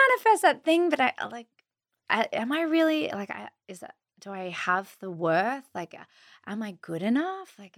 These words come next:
really? Do I deserve that? Am I deserving?" So it's so funny. I actually reached out to Stephanie a number of weeks ago, um, saying, like, "Oh, I have this decision to make and I just,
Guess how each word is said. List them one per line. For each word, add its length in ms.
really? 680
Do 140
I 140
deserve 600
that? 260
Am 100
I 80
deserving?" 640
So 400
it's 180
so 300
funny. 260
I 120
actually 260
reached 340
out 200
to 80
Stephanie 460
a 80
number 380
of 120
weeks 280
ago, 380
um, 320
saying, 260
like, 220
"Oh, 180
I 180
have 320
this 160
decision 580
to 120
make 440
and 120
I 100
just, 400